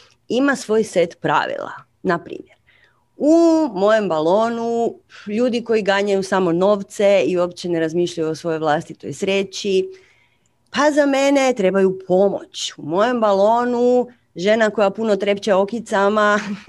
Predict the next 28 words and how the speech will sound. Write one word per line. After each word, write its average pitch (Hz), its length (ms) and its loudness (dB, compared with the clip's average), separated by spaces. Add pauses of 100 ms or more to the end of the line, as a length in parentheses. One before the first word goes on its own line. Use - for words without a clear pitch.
(260)
<laughs> - 560 -6
manipulira 262 600 2
drugim 302 340 4
ljudima. 190 680 2 (100)
U 139 100 -8
mojem 226 340 0
balonu, 277 800 2 (420)
kako 208 200 -2
je 185 40 4
ono 185 140 2
bilo 185 220 4
neki 180 300 0
dan, 170 180 0
u - 20 0
mojem 339 240 4
balonu 285 340 4
ljudi 285 260 2
koji 262 200 0
se 240 160 -2
tetoviraju 240 680 2
po 220 100 -2
licu 247 420 2
nisu 320 320 4
normalni. 320 960 4 (240)
<laughs> - 180 -2
Ono. 339 360 0 (500)
I 208 80 -2
ja 214 100 4